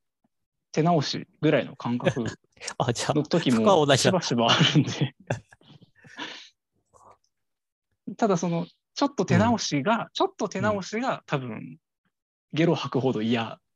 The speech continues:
Speaker 1: かどうか
Speaker 2: うーん、
Speaker 1: だ
Speaker 2: 嫌でしたね。
Speaker 1: と思うんですよね。
Speaker 2: そうですね。
Speaker 1: 私もプログラミング、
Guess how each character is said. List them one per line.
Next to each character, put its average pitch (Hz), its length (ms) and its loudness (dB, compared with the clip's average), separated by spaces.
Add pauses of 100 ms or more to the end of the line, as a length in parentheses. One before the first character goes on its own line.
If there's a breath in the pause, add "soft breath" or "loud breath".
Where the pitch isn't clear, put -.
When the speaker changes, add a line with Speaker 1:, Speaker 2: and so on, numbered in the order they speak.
(260)
Speaker 1:
か 120 140 -6
ど 127 100 2
う 127 40 6
か 117 40 6
Speaker 2:
う 113 40 6
ー - 20 6
ん、 107 760 0
Speaker 1:
だ - 120 -16
Speaker 2:
嫌 - 280 -6
で - 100 -18
し - 100 -10
た - 180 -16
ね。 143 320 -10
Speaker 1:
と 147 60 -6
思 135 80 0
う 117 40 2
ん - 20 -2
で - 60 -6
す - 80 -6
よ 143 40 2
ね。 - 0 -
Speaker 2:
そ - 0 -
う 139 40 2
で 123 60 -2
す - 180 -4
ね。 123 380 -2 (1300)
Speaker 1:
私 208 300 -10
も 202 160 -4
プ - 200 -14
ロ 208 100 -2
グ 226 120 0
ラ 226 100 0
ミ 214 140 2
ン 208 120 0
グ、 208 380 0